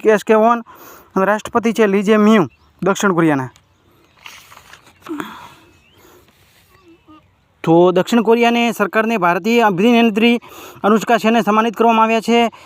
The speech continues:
તંત્રીસ અનુસાધને વિશેષ, અ, સંમેલનનું અ, દક્ષિણ કોરિયામાં શરૂ થયો છે. દક્ષિણ કોરિયાએ કૂતરાના માંસ પર વધારે વપરાશ અને,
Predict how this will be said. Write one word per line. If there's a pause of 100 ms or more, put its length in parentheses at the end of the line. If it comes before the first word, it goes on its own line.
(200)
તંત્રીસ
અનુસાધને
વિશેષ,
અ,
સંમેલનનું (500)
અ,
દક્ષિણ
કોરિયામાં
શરૂ
થયો
છે.
દક્ષિણ
કોરિયાએ
કૂતરાના
માંસ
પર
વધારે
વપરાશ
અને,